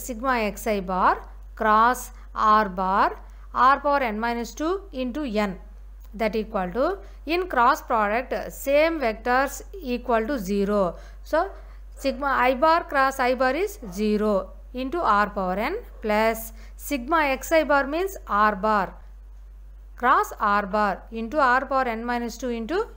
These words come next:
n, that equal to in first term is zero bar and second term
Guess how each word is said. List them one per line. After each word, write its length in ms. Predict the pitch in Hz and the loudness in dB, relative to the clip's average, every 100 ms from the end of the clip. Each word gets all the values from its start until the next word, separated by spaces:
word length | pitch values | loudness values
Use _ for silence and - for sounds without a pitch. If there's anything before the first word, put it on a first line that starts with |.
| 202 | -4
n, 260 | 208 190 160 - - | -2 -2 -8 -18 -14
that 200 | - 220 | -4 -2
equal 340 | 240 - 233 208 | -2 0 0 2
to 80 | 220 | 0
in 180 | 220 | -2
first 320 | 208 269 269 - | 2 0 0 0
term 220 | 285 262 | 0 2
is 160 | 254 | -4
zero 340 | 190 208 208 208 | -2 -2 2 0
bar 320 | 190 247 359 - - - - - | 4 2 2 -4 -20 -20 -18 -4
and 180 | 240 233 | -2 0
second 400 | 269 277 339 294 | -2 0 0 2
term 380 | 262 247 277 | 4 4 2